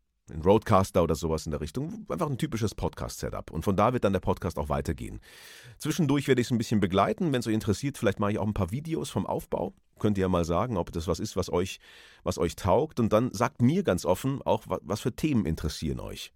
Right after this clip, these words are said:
Also welche Themen findet ihr spannend? Was wollt ihr von mir wissen, von mir hören? Wo wollt ihr mehr davon hören? Und würde es euch auch interessieren, so einen Einblick zu bekommen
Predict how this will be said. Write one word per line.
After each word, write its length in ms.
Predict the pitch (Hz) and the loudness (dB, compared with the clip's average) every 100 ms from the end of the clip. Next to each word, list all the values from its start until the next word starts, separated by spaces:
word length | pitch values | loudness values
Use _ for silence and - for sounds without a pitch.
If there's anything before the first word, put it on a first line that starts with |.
| _ _ | _ _
Also 220 | - 80 90 | -8 -4 -2
welche 220 | 120 117 | -4 -4
Themen 300 | 110 113 107 | -2 0 0
findet 260 | 98 90 | 0 -2
ihr 100 | 87 | -2
spannend? 440 | - - 92 107 90 | -2 2 2 4 2
Was 180 | 90 95 | 0 0
wollt 180 | 92 | 0
ihr 60 | 82 | 0
von 180 | - 85 | -2 0
mir 120 | 82 | 0
wissen, 260 | 110 - 101 | -2 -2 -4
von 180 | 92 | -2
mir 140 | 85 80 | 0 2
hören? 300 | 87 98 98 - - - - - | 2 2 0 -6 -20 -20 -20 -2
Wo 240 | 90 107 | 4 6
wollt 260 | 104 107 - | 6 4 4
ihr 140 | 101 | 0
mehr 480 | 95 65 101 104 123 | 2 2 4 6 6
davon 500 | 113 - 87 73 69 | 4 2 0 0 0
hören? 360 | 80 58 50 - _ _ _ | 0 0 -6 -18 _ _ _
Und 420 | - 73 69 - _ _ _ - | -8 -8 -8 -14 _ _ _ -6
würde 320 | 92 123 123 - | 2 4 4 2
es 200 | 104 - | 2 2
euch 180 | 92 | 2
auch 100 | 90 | 2
interessieren, 720 | 95 98 98 - 117 113 110 - - - - | 2 0 -2 -2 2 4 2 -2 -14 -20 -6
so 100 | 98 | -4
einen 80 | |
Einblick 460 | 85 101 101 95 101 | 0 0 0 -2 -2
zu 80 | 98 | -2
bekommen 640 | 95 101 98 98 95 - | 0 2 2 2 -2 -10